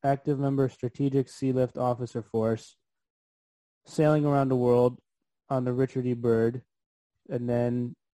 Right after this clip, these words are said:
engineer for the L C S ships in the Navy, and all that in a very short amount of time. You've been a busy person. So what brings you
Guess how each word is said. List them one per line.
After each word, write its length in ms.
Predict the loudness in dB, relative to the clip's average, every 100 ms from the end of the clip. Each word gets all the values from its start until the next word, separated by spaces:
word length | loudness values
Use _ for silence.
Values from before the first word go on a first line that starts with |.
| _
engineer 720 | -6 -4 -2 0 2 2 0 -4 _
for 160 | -4 -2
the 80 |
L 140 | -2 -4
C 180 | -2 -4
S 120 | -4
ships 540 | -6 -8 -8 -20 -20 _ _ _ 0
in 100 | 2
the 100 | 4
Navy, 480 | 6 6 4 -2 _ _ _ _ _
and 260 | -6 -6 -4
all 240 | 0 0
that 380 | 2 0 0 -8 -20 _ _ _ _ -8
in 60 |
a 40 | 0
very 200 | 2 2
short 300 | 2 2 4
amount 260 | 2 0
of 80 | 0
time. 460 | -2 0 0 -2 -6 _ _ _ _ _ -10
You've 120 | -2
been 100 | -2
a 60 |
busy 320 | 4 6 6 4
person. 520 | 6 4 4 -4 -6 _
So 220 | 2 6
what 300 | 8 6 4
brings 380 | 2 2 2 2
you 400 | 2 4 2